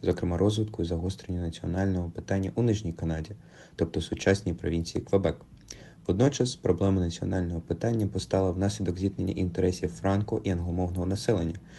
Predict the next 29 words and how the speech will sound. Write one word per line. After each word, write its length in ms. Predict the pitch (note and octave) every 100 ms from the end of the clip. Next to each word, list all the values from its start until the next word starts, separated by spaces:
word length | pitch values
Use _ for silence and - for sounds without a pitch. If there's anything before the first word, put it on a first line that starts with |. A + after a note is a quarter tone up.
| -
що 180 | - -
в 40 | F2
результаті 500 | F2 F2+ F2+ F2+ F2+
колоніальних 640 | F2+ F2 F2 E2+ D#2+ -
воєн 200 | G2 A2
становила 540 | G#2+ F2 F2 F2 F2+
більшість 500 | E2 G2+ G#2 - -
населення 460 | - - F2+ F2 F2
в 60 | E2+
цій 260 | - F2
провінції. 580 | E2+ F#2+ F#2+ F2 - - - - - - - -
На 80 | F2
тлі 160 | - C3+
посилення 480 | - - B2 A2
британського 580 | F#2 F#2+ G2 G2+ - F2
впливу 280 | - G#2+ G2
у 40 |
франкомовній 600 | F2 F#2 F#2 F#2 F#2+ F2+
Канаді 460 | E2+ F#2+ A2+ B2 - - - -
її 140 | F#2
жителі 340 | F2 A2 G#2+ G2+
почали 420 | - E2+ G2 F#2+
відчувати 460 | F#2 - G2 F#2+ F#2+
загрозу 500 | G2 G2 G#2 F2+ -
своїй 240 | - A#2+
культурній 560 | - E2 - A2+ A2+ F#2
та 140 | F#2
мовній 340 | G#2 G#2 F2+
ідентичності. 760 | E2+ D#2+ D#2+ - - - - -